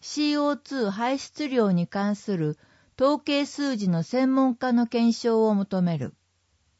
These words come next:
付託先、建設環境委員会。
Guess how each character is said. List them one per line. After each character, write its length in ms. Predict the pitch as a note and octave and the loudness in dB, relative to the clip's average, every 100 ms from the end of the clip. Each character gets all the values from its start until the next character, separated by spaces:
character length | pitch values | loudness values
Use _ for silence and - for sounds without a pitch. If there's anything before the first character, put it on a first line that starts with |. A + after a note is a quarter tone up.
| _ _ _ _ _ _ | _ _ _ _ _ _
付 100 | - | -4
託 260 | C#4 C4+ | -2 -2
先、 540 | - B3 A#3 - F#3+ - _ _ _ _ | -2 -2 -2 -2 -4 -4 _ _ _ _
建 240 | C#4+ D#4 | -4 -4
設 300 | D#4+ D#4 - | -2 -6 -6
環 260 | - C#4+ D4 | -2 0 0
境 300 | C#4+ C4+ C4 | 0 2 2
委 220 | B3+ B3+ | 0 2
員 180 | A#3+ G#3 | 4 2
会。 400 | - C3+ B2+ | 0 -6 -6